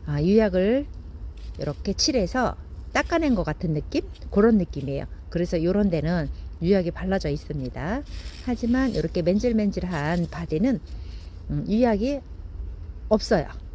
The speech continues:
없고 요렇게, 이렇게 빗살 무늬처럼 요런 데는 유약이 조금씩, 어, 발라져 있습니다.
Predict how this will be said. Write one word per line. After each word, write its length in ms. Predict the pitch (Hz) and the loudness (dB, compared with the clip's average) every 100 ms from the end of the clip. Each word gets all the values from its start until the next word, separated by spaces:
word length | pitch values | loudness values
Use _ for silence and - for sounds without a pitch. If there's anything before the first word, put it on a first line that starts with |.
| - - - - - | -12 -10 -10 -12 -8
없고 320 | 165 151 - 311 381 - - - | -4 -4 4 4 4 -4 -12 -4
요렇게, 340 | 160 156 - 139 - - - - - - - - - | -2 -2 -4 -10 -12 -14 -16 -12 -10 -10 -12 -12 -4
이렇게 180 | 160 175 | -2 0
빗살 320 | 156 208 254 | 0 2 4
무늬처럼 840 | 220 190 165 - - 139 156 147 | 6 4 2 -2 -4 -2 -2 -2
요런 260 | 185 226 233 | 0 2 2
데는 360 | 175 208 202 131 - - | 2 0 0 -2 -8 -2
유약이 420 | 175 214 175 147 214 | 4 4 4 0 0
조금씩, 540 | 294 330 302 139 190 | 2 2 2 0 0
어, 760 | - - - - - - 135 147 151 - - - | 0 -6 -14 -14 -14 -8 -4 -2 -4 -8 -12 -2
발라져 320 | 180 190 180 | 2 4 4
있습니다. 880 | 147 - 190 160 113 120 185 294 - | 0 2 2 2 0 -2 2 2 0